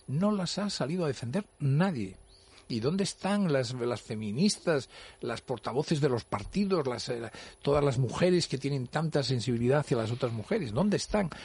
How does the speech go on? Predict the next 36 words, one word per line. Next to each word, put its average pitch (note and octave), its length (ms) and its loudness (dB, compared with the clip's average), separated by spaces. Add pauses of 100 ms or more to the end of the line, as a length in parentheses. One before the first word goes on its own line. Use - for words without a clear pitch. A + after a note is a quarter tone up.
(240)
Muchas G3+ 440 6
periodistas, B2 720 4
colegas, D3+ 480 2
que A2+ 100 -8
se A#2+ 120 -6
les G#2+ 120 -4
llena D3 220 2
la B2 100 4
boca D#3+ 300 4
en C3 100 -2
las G#2+ 160 -4
tertulias, C3 600 -2
tal, F3+ 160 -4 (240)
no C#3+ 140 0
han G3+ 120 4
hecho G3+ 240 0
ni D3+ 180 2
una G3+ 260 4 (100)
sola G#3 480 -4
defensa E3 420 0
de C#3 80 -4
esas C3+ 220 -4
dos D#3+ 180 -2
chicas - 420 -6 (280)
que - 100 -6
fueron E3+ 320 -2 (380)
violentadas, B2 1160 0
agredidas, A#2+ 1120 0
eh, - 360 -8
que A2+ 120 -2
no C#3+ 120 2
pueden D#3 280 6
vivir A#2 260 2
en A2 80 -2
su G2+ 180 -8
pueblo D3 400 2